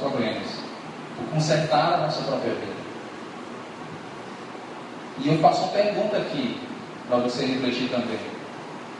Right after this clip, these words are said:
As nossas preocupações e sofrimentos atuais, muitas vezes recaem sobre coisas de que tipo hoje?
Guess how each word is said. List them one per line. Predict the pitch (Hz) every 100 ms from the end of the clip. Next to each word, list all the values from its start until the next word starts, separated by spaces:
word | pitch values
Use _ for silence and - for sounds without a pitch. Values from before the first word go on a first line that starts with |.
| -
As | 147
nossas | 151 175 233 226 -
preocupações | 214 214 196 185 185 165 160 151
e | -
sofrimentos | 156 - 156 147 143 143
atuais, | 139 135 131 117 - - - - - - - - - - - - - - - - - 659 679 679 679 659 -
muitas | 170 202 180
vezes | 196 180
recaem | 175 185 180 175 180
sobre | 190 190
coisas | - 196 196 -
de | -
que | 254
tipo | - 220 214 -
hoje? | 160 135 -